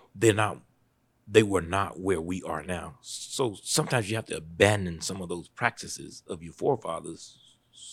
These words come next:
to really move into what the world is,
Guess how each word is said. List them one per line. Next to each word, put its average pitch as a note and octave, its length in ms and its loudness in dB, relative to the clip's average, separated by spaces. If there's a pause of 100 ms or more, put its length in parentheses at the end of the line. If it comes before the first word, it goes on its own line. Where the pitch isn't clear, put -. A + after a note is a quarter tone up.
(220)
to A2+ 160 -2
really G#2 520 -4
move A#2 280 -4
into G2 480 -14 (1300)
what B2 140 2
the A#2+ 60 -6
world G#2+ 320 2
is, - 340 -6